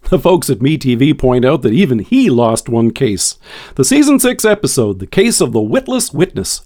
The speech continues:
opens with the jury handing down a guilty verdict to Mason's client.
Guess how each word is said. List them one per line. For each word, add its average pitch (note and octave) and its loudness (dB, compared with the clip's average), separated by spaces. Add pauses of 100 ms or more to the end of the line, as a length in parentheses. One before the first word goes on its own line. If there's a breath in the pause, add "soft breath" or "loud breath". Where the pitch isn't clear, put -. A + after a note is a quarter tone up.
(100)
opens F#3+ 4
with C#3+ -2
the C3 0
jury D#3+ 2
handing E3+ 0
down D#3+ 0
a C#3+ 0
guilty F#3+ 0
verdict E3 0
to A2 -6
Mason's E3+ -2
client. A2+ -8